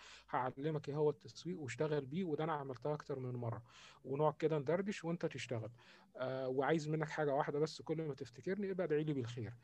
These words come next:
وعملتها أكتر من مرة، وفعلا الناس بت-، بيتضح ليها إن الموضوع أنا ما كنتش هستحمل إن أدفع ألفين جنيه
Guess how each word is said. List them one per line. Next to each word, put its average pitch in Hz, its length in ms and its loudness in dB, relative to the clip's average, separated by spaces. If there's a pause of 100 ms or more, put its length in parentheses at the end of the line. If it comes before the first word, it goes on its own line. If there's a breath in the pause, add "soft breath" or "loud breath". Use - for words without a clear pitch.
(220 soft breath)
وعملتها 175 580 4
أكتر 190 260 2
من 156 160 0
مرة، 190 360 2
وفعلا 202 480 4
الناس 175 360 2
بت-، 160 440 -6
بيتضح 143 640 0
ليها 196 220 2
إن 147 160 -2
الموضوع 139 580 0 (140)
أنا 151 120 4
ما 156 60 -2
كنتش 156 260 -4
هستحمل 160 520 0
إن 156 60 2
أدفع 147 300 0
ألفين 151 280 -2
جنيه 147 260 -2